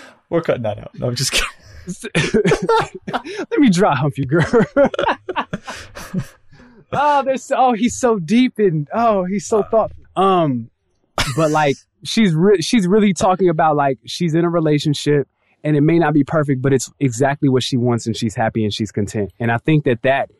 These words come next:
Speaker 2: sort of method, that message and the method in which she uses to express that is something that's needed. And, you know,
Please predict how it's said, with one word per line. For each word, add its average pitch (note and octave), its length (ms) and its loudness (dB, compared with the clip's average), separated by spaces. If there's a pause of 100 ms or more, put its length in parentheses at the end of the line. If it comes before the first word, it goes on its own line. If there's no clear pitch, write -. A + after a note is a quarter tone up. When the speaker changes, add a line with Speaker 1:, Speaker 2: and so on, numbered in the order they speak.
(180)
Speaker 2:
sort C#3 320 -2
of A#2+ 80 0
method, B2 720 0
that D3+ 180 0
message D3+ 560 0
and C#3 160 0
the A#2+ 40 0
method C#3+ 360 0
in C3 80 2
which B2 140 -2
she - 140 -6
uses A#2 420 -2
to G#2+ 260 -6
express B2+ 460 -4
that D3+ 280 2 (520)
is A#2 320 -2
something B2 420 -2
that's G#2+ 160 -4
needed. C3 480 2 (540)
And, G#2 520 0 (200)
you A#2+ 120 -2
know, G2 180 -2